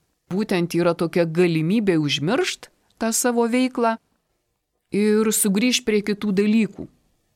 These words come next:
kuriems mes mažai dėmesio skiriam kiekvieną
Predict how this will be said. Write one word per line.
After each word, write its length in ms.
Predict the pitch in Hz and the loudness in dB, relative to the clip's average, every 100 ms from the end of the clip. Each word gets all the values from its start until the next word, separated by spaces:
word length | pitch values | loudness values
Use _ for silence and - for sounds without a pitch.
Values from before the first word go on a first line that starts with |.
| - | -6
kuriems 420 | 180 190 185 185 180 | -2 0 0 -2 0
mes 220 | 165 - | -2 0
mažai 300 | 170 170 165 | -2 0 -2
dėmesio 480 | 156 165 151 147 143 | 0 0 0 0 -2
skiriam 480 | - - 190 156 151 | -2 0 0 0 -4
kiekvieną 680 | 170 151 175 208 180 147 | -4 -4 -2 0 0 -2